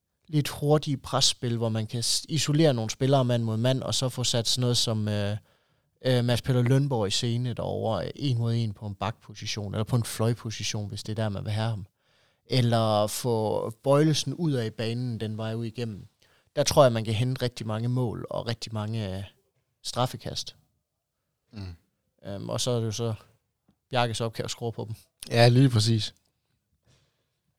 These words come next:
Speaker 2: Skal vi tipse?
Speaker 1: Jamen, lad, vil du ikke starte så?
Speaker 2: Skal jeg starte? Nu er jeg jo ikke forberedt.
Speaker 1: Nej, jeg kan godt se, der er helt blankt derovre.
Speaker 2: <laughs> Jeg har en Kolding-sejr. Det har jeg faktisk, fordi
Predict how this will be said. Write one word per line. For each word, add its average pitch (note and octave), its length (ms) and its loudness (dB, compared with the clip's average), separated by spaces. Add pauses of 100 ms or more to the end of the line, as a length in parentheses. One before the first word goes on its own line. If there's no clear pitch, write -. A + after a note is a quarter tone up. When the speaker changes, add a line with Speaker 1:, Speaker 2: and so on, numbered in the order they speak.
(2250)
Speaker 2:
Skal - 160 -4
vi G#2 40 4
tipse? C#3+ 340 2 (460)
Speaker 1:
Jamen, E3+ 220 6
lad, D#3 260 4
vil D3 120 -2
du G3 80 6
ikke G#3 120 2
starte D3+ 240 2
så? G#2+ 120 -2 (280)
Speaker 2:
Skal F3 120 2
jeg E3 40 8
starte? B2+ 260 6 (1300)
Nu B2 60 4
er B2 40 10
jeg A#2+ 40 12
jo B2 40 12
ikke B2+ 80 6
forberedt. C3 420 8 (540)
Speaker 1:
Nej, G3 140 6
jeg G3 80 0
kan F3+ 180 4
godt G#3+ 140 8
se, A#3+ 160 6
der G3+ 60 10
er F3 40 10
helt G3+ 200 10
blankt G#3+ 300 6
derovre. D3+ 260 8 (300)
Speaker 2:
<laughs> - 300 -20
Jeg B2 80 4
har C3+ 100 8
en A#2+ 60 4
Kolding-sejr. A#2+ 400 6
Det A2 100 6
har C3 100 6
jeg A2 100 6
faktisk, B2 240 4
fordi B2 300 -4